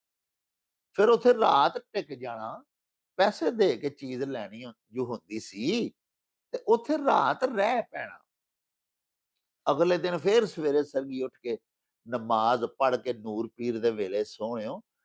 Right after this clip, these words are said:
ਫਿਰ ਮੱਝ ਚੋਣੀ, ਕਮ ਸੇ ਕਮ ਤਰੇ ਡੰਗ ਗਾਂ ਜਾਂ ਮੱਝ ਨੂੰ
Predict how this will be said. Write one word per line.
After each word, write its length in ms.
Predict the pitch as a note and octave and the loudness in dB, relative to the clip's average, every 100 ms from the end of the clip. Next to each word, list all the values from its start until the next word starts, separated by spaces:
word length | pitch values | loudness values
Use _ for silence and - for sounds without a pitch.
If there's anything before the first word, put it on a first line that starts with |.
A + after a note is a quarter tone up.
| _ _ | _ _
ਫਿਰ 460 | - B3+ F4+ D4 - _ _ - | -4 0 2 0 -4 _ _ -6
ਮੱਝ 280 | C3+ D3+ D3 | 0 2 0
ਚੋਣੀ, 380 | - A#2+ A2+ C#3+ | -2 -4 -6 -6
ਕਮ 340 | A3+ A#3 A3 | 0 2 2
ਸੇ 60 | F3+ | -2
ਕਮ 220 | F#3 F3+ - | -4 -6 -2
ਤਰੇ 340 | G3 F#3+ G3+ | 4 6 6
ਡੰਗ 420 | F3 C3+ - A2 - _ _ _ _ - | 4 -4 -6 -10 -12 _ _ _ _ -6
ਗਾਂ 320 | B2 A#2 B2+ C3+ | 0 0 0 -2
ਜਾਂ 180 | C3+ | -4
ਮੱਝ 340 | A2+ A2 B2+ A#2 | -4 -2 -2 -4
ਨੂੰ 180 | A#2+ | -8